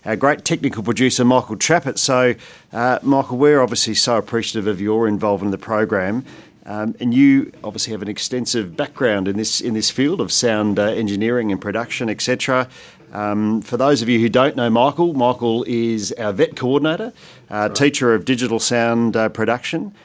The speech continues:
Speaker 1: but also, you know, you oversee a whole lot of our students who are in everything from building construction to plumbing to sport and rec, animal care, aviation, uh, engineering, uh, screen and media, et cetera. So,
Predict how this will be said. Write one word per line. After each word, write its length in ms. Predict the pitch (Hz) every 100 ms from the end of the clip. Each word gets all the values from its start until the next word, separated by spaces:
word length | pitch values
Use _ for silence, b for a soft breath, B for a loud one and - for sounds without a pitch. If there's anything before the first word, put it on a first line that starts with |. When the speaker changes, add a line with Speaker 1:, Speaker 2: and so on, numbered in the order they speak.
| B B
Speaker 1:
but 120 | -
also, 360 | 135 170 - 123
you 200 | 117 120
know, 80 | 117
you 220 | 123 127
oversee 400 | 113 110 - 113
a 60 | 107
whole 320 | - 120 101
lot 160 | 113
of 100 | 113
our 160 | 107 101
students 460 | - 110 101 101 -
who 120 | 98
are 140 | 95
in 200 | 95 90 - b b b _
everything 320 | 104 104 98
from 160 | - 87
building 260 | 127 123 107
construction 760 | 107 - 120 117 - 110 110
to 60 | 90
plumbing 420 | - 127 120 110
to 60 | 90
sport 360 | - 120 123
and 80 | 104
rec, 180 | 117 117
animal 220 | 117 113
care, 280 | 107 117 107
aviation, 800 | 113 101 107 117 - 113 113 104 b b b -
uh, 100 | 101
engineering, 1040 | 101 120 104 117 123 120 120 117 120 -
uh, 300 | 104 101 98
screen 320 | - - 127
and 100 | 107
media, 300 | 110 110 104
et 120 | 101
cetera. 300 | - 127 -
So, 280 | 107 135 131